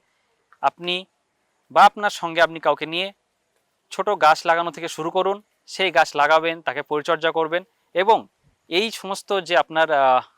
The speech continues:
গাছ লাগানোর যে স-, আহ, যে মুহূর্ত, সেগুলিকে ক্যামেরাবন্দি করে আপনারা আমাদের পজিটিভ বার্তা ওয়েবসাইটে আপলোড করুন। সেখান থেকে আপনি একটি সার্টিফিকেটও পাবেন আমাদের পজিটিভ বার্তার পক্ষ থেকে। সেই সঙ্গে আপনাদের প্রত্যেকে আরও জানিয়ে রাখি,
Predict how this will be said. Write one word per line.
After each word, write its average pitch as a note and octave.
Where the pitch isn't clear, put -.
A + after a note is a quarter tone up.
গাছ D3
লাগানোর D#3
যে C#3+
স-, -
আহ, C3
যে B2+
মুহূর্ত, D3+
সেগুলিকে E3
ক্যামেরাবন্দি D#3+
করে C3
আপনারা D3+
আমাদের D3
পজিটিভ F3
বার্তা E3+
ওয়েবসাইটে D#3+
আপলোড D#3+
করুন। F#3
সেখান A3+
থেকে F3+
আপনি D#3+
একটি E3
সার্টিফিকেটও E3
পাবেন E3+
আমাদের C#3+
পজিটিভ D3
বার্তার C#3+
পক্ষ -
থেকে। A2
সেই A3+
সঙ্গে A3+
আপনাদের G#3
প্রত্যেকে G3
আরও F3
জানিয়ে E3+
রাখি, D#3